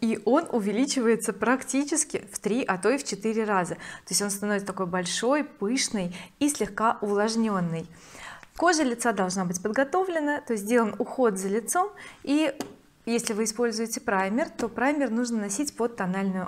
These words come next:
основу. И сейчас попробуем. Буду вместе с вами первый раз испытывать этот спонж. Это самый лучший,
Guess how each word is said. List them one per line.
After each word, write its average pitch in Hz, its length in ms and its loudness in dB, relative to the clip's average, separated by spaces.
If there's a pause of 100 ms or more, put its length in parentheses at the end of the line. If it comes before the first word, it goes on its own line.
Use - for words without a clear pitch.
основу. 175 440 -4 (420)
И 392 100 2
сейчас 254 320 -2
попробуем. 196 720 -2 (320)
Буду 202 220 0
вместе 202 280 -2
с - 60 -6
вами 269 320 2 (400)
первый 196 300 0
раз 214 280 0
испытывать 214 480 -2
этот 208 300 -6
спонж. 190 500 -4 (2000)
Это 214 320 -4
самый 285 420 4
лучший, 262 580 0